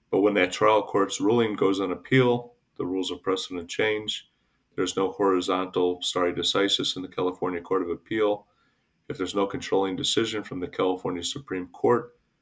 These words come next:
an appellant panel is free to reach whatever outcome it, it views is correct."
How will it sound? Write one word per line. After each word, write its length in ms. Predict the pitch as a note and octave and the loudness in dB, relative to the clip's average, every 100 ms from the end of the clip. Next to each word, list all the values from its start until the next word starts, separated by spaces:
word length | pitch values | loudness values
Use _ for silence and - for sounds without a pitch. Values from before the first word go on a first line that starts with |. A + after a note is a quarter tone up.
| _ - | _ -6
an 80 | |
appellant 520 | F2 - G2+ F#2+ E2+ - | -6 -2 0 0 -4 -2
panel 420 | G#2 G2+ G2+ G2 | 2 2 2 -2
is 140 | E2+ | -2
free 180 | - G2+ | -2 -2
to 80 | F2+ | 0
reach 280 | F#2 F#2+ - | 0 -2 0
whatever 300 | F2+ F2 F2+ | 0 2 2
outcome 420 | F2+ - F2+ F2 | 0 -2 -6 -6
it, 160 | - - | -10 -12
it 160 | - - | -10 -8
views 300 | F2+ F2+ E2+ | -2 -2 -2
is 120 | D#2+ | -4
correct." 520 | - F2+ G2 A2 - | -4 -2 -2 -2 -8